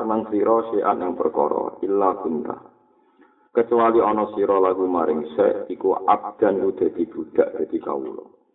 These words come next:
Kowe ora seneng perkara kecuali dadi budake perkara iku. Toh wa huwa hale te Allah Ta'ala iku la yuhibbu iku ora seneng sapa Allah.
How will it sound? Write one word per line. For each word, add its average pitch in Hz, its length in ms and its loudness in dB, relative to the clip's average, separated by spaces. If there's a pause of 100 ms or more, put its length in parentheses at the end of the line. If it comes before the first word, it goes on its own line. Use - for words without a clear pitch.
(880)
Kowe 110 160 0
ora 117 320 2
seneng 101 240 -2
perkara 87 640 0
kecuali 90 560 0
dadi - 320 0
budake - 480 0
perkara - 400 -2
iku. - 240 -12 (1120)
Toh 104 160 -2
wa 95 160 4
huwa 95 240 0
hale 92 320 0
te 82 80 -2
Allah 82 320 -2
Ta'ala 85 400 2
iku 80 160 -4
la 85 160 2
yuhibbu - 640 -2
iku 85 160 2
ora 85 160 0
seneng 80 320 -6
sapa - 240 -6
Allah. - 320 -10